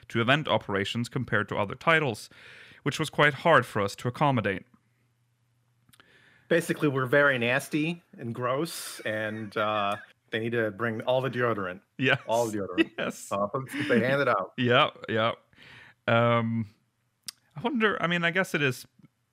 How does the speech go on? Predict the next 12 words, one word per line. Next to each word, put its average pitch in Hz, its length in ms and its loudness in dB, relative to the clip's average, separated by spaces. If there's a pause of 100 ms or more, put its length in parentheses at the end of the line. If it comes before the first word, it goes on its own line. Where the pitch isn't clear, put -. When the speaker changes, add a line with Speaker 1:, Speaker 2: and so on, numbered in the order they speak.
(280)
Speaker 1:
the 120 260 -2
enthusiasm 117 720 0
is 104 180 -8
'cause - 200 -16
you're 113 60 -2
playing 110 380 -2
it - 100 -16
so - 180 -10
much. 95 380 -12
You're 117 240 2
very, 113 760 2
very, 107 880 2